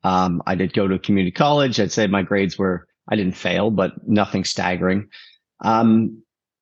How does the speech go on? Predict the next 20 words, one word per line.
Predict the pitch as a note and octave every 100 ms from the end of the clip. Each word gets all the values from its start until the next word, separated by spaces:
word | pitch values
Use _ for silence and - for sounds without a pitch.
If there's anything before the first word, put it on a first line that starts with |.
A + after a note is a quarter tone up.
| _
you | C#3+
know, | F3
I | F3+
think | A3 A3
there | G#3
are |
two | C#3 - D#3
things | D3 B2 A2+
that | A#2
really | G2+ G2+ G2
propelled | G2 - F2+ D#2+
me. | C#2 - _ -
So | - A#2+ G#2+ G2+ G2 F#2+ - _ _ _ _ _
one | - F#2+ G#2+ C#3 E3+ E3+
was | B2+ A#2 G#2+ G2+ - - G#2
simply | - - C3+ B2+ C#3+
a | A2+
drive | F#2 G2+ G2 G2+ G2+ F#2
to | G2+
say, | - G2 F#2+ F#2+